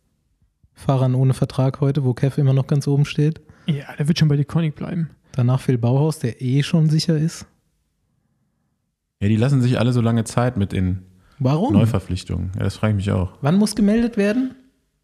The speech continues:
Speaker 1: Bis irgendwie so und so vielten Dezember, oder?
Speaker 2: Nee, muss doch gar nicht, weil du kannst doch immer jemanden reinnehmen, oder nicht?
Speaker 1: Nee, die
Speaker 3: Hm.
Speaker 1: Meldung für die Fahrer
Speaker 3: Ja,
Speaker 1: muss
Speaker 3: du
Speaker 1: schon
Speaker 3: musst
Speaker 1: irgendwo
Speaker 3: zumindest
Speaker 1: bei der
Speaker 3: mal eine
Speaker 1: U C I
Speaker 3: gewisse
Speaker 1: sein.
Speaker 3: Anzahl, äh, Fahrer melden, ja, fürs, wenn du
Speaker 1: Ja,
Speaker 3: deine
Speaker 1: gut.
Speaker 3: Lizenz bestellst.
Speaker 1: Man ist ja jetzt auch bald relativ voll.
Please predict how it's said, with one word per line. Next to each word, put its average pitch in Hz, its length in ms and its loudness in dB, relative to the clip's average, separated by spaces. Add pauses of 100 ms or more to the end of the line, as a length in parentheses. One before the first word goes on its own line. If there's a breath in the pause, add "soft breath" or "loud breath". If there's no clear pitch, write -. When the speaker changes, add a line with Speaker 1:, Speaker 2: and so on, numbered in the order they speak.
(100)
Speaker 1:
Bis - 380 -6
irgendwie 160 260 2
so 147 120 2
und 170 80 2
so 160 60 -2
vielten 160 220 0
Dezember, 143 560 0
oder? 147 160 6
Speaker 2:
Nee, 139 80 6
muss 143 220 0
doch - 100 -6
gar - 180 -2
nicht, 151 100 2
weil 139 80 2
du 147 80 0
kannst 143 200 0
doch 202 60 -6
immer 160 160 2
jemanden 143 400 -2
reinnehmen, 165 340 0
oder 170 120 0
nicht? 160 200 -4 (920)
Speaker 1:
Nee, 110 180 -2
die 92 80 2
Speaker 3:
Hm. 92 80 4
Speaker 1:
Meldung 143 260 6
für - 120 0
die 127 60 0
Fahrer 147 200 4
Speaker 3:
Ja, 98 60 8
Speaker 1:
muss - 80 6
Speaker 3:
du - 80 6
Speaker 1:
schon - 80 6
Speaker 3:
musst 151 100 4 (100)
Speaker 1:
irgendwo - 40 6
Speaker 3:
zumindest 151 260 4
Speaker 1:
bei - 60 2
der 104 80 4
Speaker 3:
mal 104 40 4
eine 107 40 2
Speaker 1:
U - 20 2
C 101 80 4
I 135 60 4
Speaker 3:
gewisse 147 140 4
Speaker 1:
sein. - 180 4
Speaker 3:
Anzahl, 104 580 2 (580 loud breath)
äh, 95 140 -4
Fahrer 95 380 -2
melden, 90 420 0
ja, 82 160 -2
fürs, 85 360 -8 (120)
wenn 87 120 -2
du 87 40 0
Speaker 1:
Ja, 85 60 0
Speaker 3:
deine 87 160 4
Speaker 1:
gut. - 100 2
Speaker 3:
Lizenz 92 240 0
bestellst. - 580 -4
Speaker 1:
Man 117 140 -4
ist 123 120 -4
ja 131 80 0
jetzt 113 180 -2
auch 107 80 -4
bald 117 400 -2
relativ 113 380 -2
voll. 107 380 -2